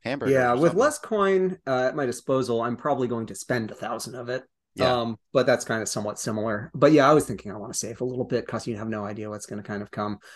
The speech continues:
Speaker 2: I th-, would bet that if they bring the shop back next week, um,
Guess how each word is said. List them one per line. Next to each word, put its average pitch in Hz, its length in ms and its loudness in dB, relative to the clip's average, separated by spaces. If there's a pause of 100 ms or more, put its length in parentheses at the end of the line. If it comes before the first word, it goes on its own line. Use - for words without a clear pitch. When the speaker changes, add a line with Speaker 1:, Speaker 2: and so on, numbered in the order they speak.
(120)
Speaker 2:
I 143 120 4
th-, - 160 -2
would 143 200 4
bet 190 200 10
that 160 80 6
if 143 100 2
they 127 80 6
bring 123 180 2
the 127 60 0
shop 139 260 0
back 135 240 -4
next 139 240 -8
week, 135 280 2 (500)
um, 110 560 4